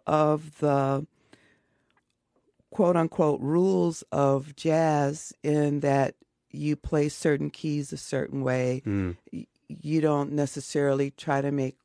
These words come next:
Speaker 1: one sound clash against the other for no apparent reason. And it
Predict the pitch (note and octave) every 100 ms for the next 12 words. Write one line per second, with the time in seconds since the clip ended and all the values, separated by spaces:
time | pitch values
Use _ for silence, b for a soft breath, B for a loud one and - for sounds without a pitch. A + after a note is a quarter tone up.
0 | _ - C3+ C3+ C3+ - C3 C3 B2+ -
1 | C#3+ C#3+ D3+ - - C#3 C3 - C3 B2
2 | B2 C3 - C3+ C#3 B2 - - C#3 A#2+
3 | - A#2+ C3 C3+ A2+ B2 b b b b
4 | b b b _ - D#3+ D#3 D3+ D3+ D3+
5 | D#3 - - D#3 D#3